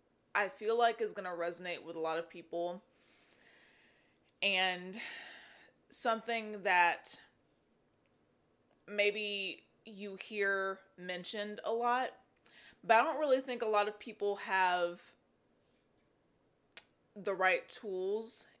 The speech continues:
and knowledge about how to go about doing this, right? And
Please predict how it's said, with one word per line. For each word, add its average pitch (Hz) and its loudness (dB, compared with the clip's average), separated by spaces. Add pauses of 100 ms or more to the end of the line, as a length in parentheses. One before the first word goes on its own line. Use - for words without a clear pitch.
(100)
and 175 -4 (260)
knowledge 185 -2
about 170 0
how 175 2
to 170 -6 (600)
go 180 0
about 170 2 (240)
doing 170 -6 (100)
this, - -8 (200)
right? 160 0 (680)
And 202 6